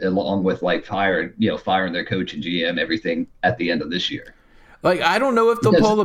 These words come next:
Speaker 1: and that
Speaker 2: plug
Speaker 1: can
Speaker 2: on
Speaker 1: make
Speaker 2: Justin Fields. That's a good question.
Speaker 1: That's, that's, yeah, it is. Because, I mean, right now, they've got the first pick for whoever they wanna go with.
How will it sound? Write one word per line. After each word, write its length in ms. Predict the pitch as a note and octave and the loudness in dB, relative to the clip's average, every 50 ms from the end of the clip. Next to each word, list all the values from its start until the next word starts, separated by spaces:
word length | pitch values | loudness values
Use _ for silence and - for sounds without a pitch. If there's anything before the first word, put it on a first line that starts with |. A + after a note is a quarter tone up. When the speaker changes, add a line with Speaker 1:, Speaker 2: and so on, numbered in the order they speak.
| - | 6
Speaker 1:
and 80 | - - | 6 6
that 40 | - | 6
Speaker 2:
plug 80 | F#3+ - | 8 6
Speaker 1:
can 80 | B3+ - | 6 6
Speaker 2:
on 40 | G2+ | 6
Speaker 1:
make 80 | G#2 - | 4 2
Speaker 2:
Justin 320 | G2+ F#2+ F#2 - F#2+ F#2+ | 0 -2 -4 -6 -8 -10
Fields. 480 | - - F#2 F2+ F2 F2 - - - - - - - - _ - - - | -8 -6 -4 -4 -4 -6 -6 -10 -12 -12 -14 -18 -20 -20 _ -20 -8 -6
That's 160 | - B2+ - | -4 -2 0
a 40 | E3+ | 0
good 200 | D3+ D3+ D#3+ C3 | 0 0 0 0
question. 480 | A#2+ - C#3 D#3+ F3 - - - G#2 G#2+ - _ - _ _ _ _ _ _ _ _ _ _ - _ _ | 0 0 0 0 0 -4 -10 -16 -18 -20 -20 _ -20 _ _ _ _ _ _ _ _ _ _ -20 _ _
Speaker 1:
That's, 300 | G2+ A#2 B2+ - - - | 0 0 0 0 -4 -4
that's, 340 | - C3 E3 F3+ - - | 0 2 2 0 0 2
yeah, 340 | B2 D3 E3 C3 - - - - | 4 4 4 4 2 0 -4 -2
it 160 | A#2 A#2 A#2 C3+ | 0 2 4 4
is. 360 | D3 A#2+ - - - - - _ - | 4 2 0 -4 -8 -14 -18 _ -6
Because, 520 | - B2 A2+ B2 A2+ A2+ A2+ G#2+ - - - - | -4 -2 0 0 0 0 -2 -4 -6 -10 -8 -6
I 80 | A2 | -2
mean, 280 | G#2+ A2 G#2 G2+ G2+ F#2 | -2 -2 -2 -2 -4 -2
right 220 | - B2+ D3 D3+ B2 | 0 2 2 2 2
now, 220 | C#3+ E3 D3+ C3+ | 2 2 2 0
they've 180 | A2 - D#3 - | 0 -2 0 0
got 160 | - B2+ - | 0 -2 -2
the 60 | G2+ | -4
first 320 | - - B2 B2 A#2+ - - | -4 -4 -2 -2 -2 -2 -2
pick 180 | A#2+ A2+ - - | -2 -2 -2 -2
for 160 | - - A#2+ | -4 -6 -4
whoever 360 | - A2 A2 B2+ C3+ B2+ A#2 A#2 | -4 -2 -2 0 0 0 0 0
they 80 | A2+ A2+ | -2 -2
wanna 220 | A2 A2+ G#2+ G2+ | -2 -2 -4 -4
go 220 | F#2 F#2 - F#2+ F#2 | -4 -2 -2 0 -2
with. 260 | - - - - | -2 -4 -6 -8